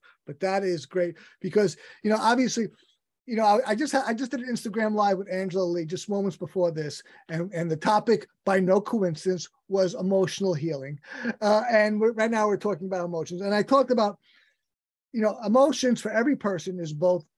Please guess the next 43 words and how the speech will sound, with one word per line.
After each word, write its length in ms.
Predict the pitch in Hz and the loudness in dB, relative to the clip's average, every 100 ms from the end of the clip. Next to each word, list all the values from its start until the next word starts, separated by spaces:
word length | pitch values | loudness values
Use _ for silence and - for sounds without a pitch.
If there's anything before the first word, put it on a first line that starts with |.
| _ _ _ - | _ _ _ -10
a 120 | 160 | -10
curse 480 | - 208 196 - - | -2 -2 -2 -6 -12
and 100 | 185 | -10
a 40 | 175 | -10
blessing. 460 | 143 117 - 117 - - 151 | -10 -14 -16 -18 -20 -16 -6
All 60 | |
right. 200 | 170 214 - _ | -4 -4 -6 _
Now, 120 | 202 | -4
for 140 | 190 208 | -2 2
some 240 | 277 311 | 2 2
people, 300 | 277 262 254 | 2 2 0
it's 80 | 202 | -2
a 80 | 190 | -4
greater 340 | 156 220 208 | -2 0 0
curse 300 | 165 196 190 | -2 -2 -4
than 140 | - 185 | -6 -4
others, 380 | 185 156 147 - - | -4 -4 -10 -16 -14
<laughs> 140 | 220 190 | -10 -6
and 200 | 269 240 | -2 -2
especially 500 | 233 - 208 277 277 | -2 -2 2 2 2
those 320 | 233 262 339 240 | 4 4 4 2
people, 300 | 262 226 240 | -4 -2 -4
especially, 480 | - 226 202 196 | -4 -6 -4 -6
this 340 | 170 196 240 240 | -6 -2 -2 -2
is 100 | 196 | -6
much 440 | 196 208 214 - | -2 0 0 -2
more 200 | 214 196 | -4 -4
useful 340 | 185 202 214 170 | -4 -6 -8 -10
for 120 | 190 | -6
you, 160 | 180 165 | -8 0
but 220 | 254 262 | 0 0
for 160 | 247 - | -6 -4
every, 300 | 240 233 202 _ | -4 -4 -6 _
all 260 | 208 214 196 | -2 -2 -2
of 100 | 151 | -6
us. 260 | 127 - _ - - _ _ 214 | -12 -18 _ -20 -20 _ _ -4
And 300 | 208 202 160 _ _ - | -2 -2 -6 _ _ -4
the 60 | |
more 580 | 202 226 277 285 285 247 _ _ _ _ _ _ _ _ _ | -2 2 4 6 4 0 _ _ _ _ _ _ _ _ _
we 300 | 170 202 240 | -6 -4 -4
accept 560 | 190 - - 220 214 202 | -6 -8 -4 -2 -2 -4
our 120 | 160 | -6
emotions, 600 | 156 139 135 147 135 | -6 -8 -10 -12 -14